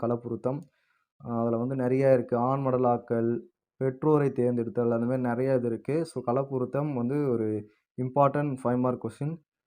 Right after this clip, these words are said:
சடுதி மாற்ற பயிர், பயிர் பெருக்கம். நெக்ஸ்ட் வந்து சடுதி மாற்ற பயிர் பெருக்கம் வந்து உங்களுக்கு இம்பார்ட்டன்ட். So, நிறையா கொஷின் பேப்பர்ஸில் இதை கேட்டிருக்காங்க.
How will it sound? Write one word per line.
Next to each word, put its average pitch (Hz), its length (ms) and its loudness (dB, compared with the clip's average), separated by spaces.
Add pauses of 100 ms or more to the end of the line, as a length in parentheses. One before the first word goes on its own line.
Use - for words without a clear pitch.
(160)
சடுதி 156 420 2
மாற்ற 139 320 2
பயிர், 120 420 2 (400)
பயிர் 131 260 4
பெருக்கம். 131 520 0
நெக்ஸ்ட் 120 240 -4
வந்து 120 240 -2
சடுதி 143 420 -2
மாற்ற 135 280 -2
பயிர் 120 260 -2
பெருக்கம் 113 300 -4
வந்து 120 360 -4 (540)
உங்களுக்கு 127 360 2
இம்பார்ட்டன்ட். 139 640 4 (880)
So, 131 300 0
நிறையா 156 600 6
கொஷின் 147 260 -2
பேப்பர்ஸில் 135 400 0
இதை 123 140 0
கேட்டிருக்காங்க. 127 760 -2